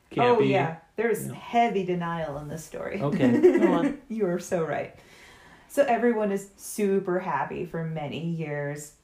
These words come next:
Speaker 2: And then when the beautiful prince is twenty years old, his parents tell him he should journey to another kingdom and find a bride. "We want to see you get hitched, son."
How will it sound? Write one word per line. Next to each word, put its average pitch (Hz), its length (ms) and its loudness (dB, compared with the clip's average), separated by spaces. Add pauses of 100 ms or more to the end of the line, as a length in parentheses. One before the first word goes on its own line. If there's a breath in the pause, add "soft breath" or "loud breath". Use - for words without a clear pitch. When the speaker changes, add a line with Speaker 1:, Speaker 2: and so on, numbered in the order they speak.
(240 soft breath)
Speaker 2:
And 185 180 -2
then 196 160 0
when 190 120 -2
the 185 80 -2
beautiful 302 400 2
prince 220 360 -8
is 175 180 -6
twenty 277 360 -8
years 269 260 -6
old, 196 300 -2
his 196 200 -6
parents 233 420 -6
tell 208 240 -6
him 202 240 -6 (240 loud breath)
he 240 120 -4
should 214 240 -8
journey 233 380 -4
to 233 160 -8
another 240 480 -4
kingdom 208 500 -8
and 180 160 -12
find 196 320 -12
a 196 60 -6
bride. 165 680 -12 (600 soft breath)
"We 240 80 -6
want 240 200 -2
to 240 60 -10
see 240 100 -8
you 226 140 -8
get 226 180 -6
hitched, 233 240 -10
son." 196 360 -8